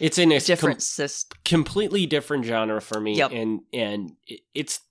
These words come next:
Speaker 1: it
Speaker 2: But
Speaker 1: was the perfect book for me for
Speaker 2: Yeah.
Speaker 1: that genre, so.
Speaker 2: No, I ge-, I,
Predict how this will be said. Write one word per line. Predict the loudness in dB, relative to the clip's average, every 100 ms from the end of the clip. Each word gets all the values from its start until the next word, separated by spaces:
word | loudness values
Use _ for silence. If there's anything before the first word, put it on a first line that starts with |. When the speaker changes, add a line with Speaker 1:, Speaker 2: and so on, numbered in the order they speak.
| _ -2
Speaker 1:
it | 2
Speaker 2:
But |
Speaker 1:
was | 2 2
the |
perfect | -2 -2 -2 -4 -2
book | -6
for | -4 -4
me | -4 -4 -8 _ _
for | -4 -2
Speaker 2:
Yeah. | 0
Speaker 1:
that | -2
genre, | -4 -6 -8 -12
so. | -10 -8 -10 _ _
Speaker 2:
No, | -2 0
I | 0
ge-, | 0 -2
I, | -2 -4